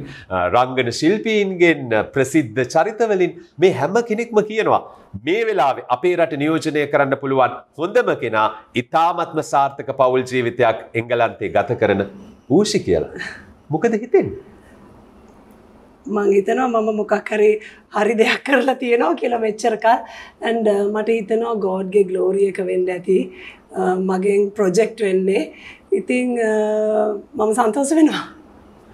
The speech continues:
Speaker 1: ඌෂි මේ තරඟාවලියට සහභාගී වන්නේ ඌෂිගේ ආදරණීය සැමියා නෙලංකගේ පූර්ණ ආශිර්වාදය යටතේ.
Speaker 2: Hundred percent.
Speaker 1: ඒ වගේම ලොකු පුතා මොකද කියන්නේ?
Speaker 2: එයාට එච්චර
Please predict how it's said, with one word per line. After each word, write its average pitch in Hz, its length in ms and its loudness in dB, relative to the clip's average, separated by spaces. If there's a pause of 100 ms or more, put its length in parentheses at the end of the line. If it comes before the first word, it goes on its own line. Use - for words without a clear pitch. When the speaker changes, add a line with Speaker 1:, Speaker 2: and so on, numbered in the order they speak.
(1300)
Speaker 1:
ඌෂි 214 240 4
මේ 202 120 -2
තරඟාවලියට 170 680 0
සහභාගී 127 600 0
වන්නේ 98 340 2 (760)
ඌෂිගේ 120 360 2
ආදරණීය 104 420 2
සැමියා 101 360 2
නෙලංකගේ 120 760 0 (580)
පූර්ණ 190 340 0
ආශිර්වාදය 147 640 0
යටතේ. 123 400 0 (1000)
Speaker 2:
Hundred 196 340 -2
percent. - 560 -12 (600)
Speaker 1:
ඒ 175 120 2
වගේම 208 400 0 (920)
ලොකු 190 280 2
පුතා 427 340 0
මොකද 151 280 2
කියන්නේ? 95 380 0 (880)
Speaker 2:
එයාට 233 440 0
එච්චර 220 440 0